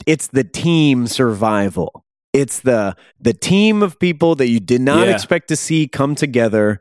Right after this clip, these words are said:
Speaker 1: trying to live to the end. You know, becomes a, we need to get from point A to point B. Point B is compromised. We need to get to point C. And it's playing all the hits,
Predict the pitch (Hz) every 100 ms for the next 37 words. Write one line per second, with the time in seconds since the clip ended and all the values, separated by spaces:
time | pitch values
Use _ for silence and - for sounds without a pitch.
0 | _ - - - 123 123 131 131 131 131
1 | - - 117 113 117 104 101 87 _ _
2 | _ - 151 131 131 104 - - - 127
3 | 123 110 120 160 160 147 135 120 113 101
4 | - - 117 143 160 143 147 - 117 120
5 | 113 104 143 147 131 110 - 87 - 98
6 | 185 180 180 - _ - 120 104 131 147
7 | 120 - 156 151 156 147 151 143 123 117
8 | 104 104 101 - - 98 - - - 185
9 | 180 175 170 - - - 131 135 135 131
10 | - 135 151 160 151 139 143 135 117 117
11 | 110 -